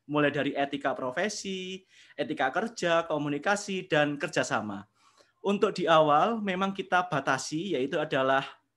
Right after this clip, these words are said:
magang di tempat yang benar-benar berbau pendidikan. Akan tetapi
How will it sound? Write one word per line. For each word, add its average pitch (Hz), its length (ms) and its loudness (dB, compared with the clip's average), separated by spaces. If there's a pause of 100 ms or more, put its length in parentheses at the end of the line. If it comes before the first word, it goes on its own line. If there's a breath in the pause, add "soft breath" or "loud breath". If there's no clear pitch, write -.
(180)
magang 156 560 2
di 147 160 -8
tempat 175 560 0
yang 175 160 0
benar-benar 143 400 -2
berbau 139 160 0
pendidikan. 139 640 -2 (320 loud breath)
Akan 175 160 0
tetapi 185 480 0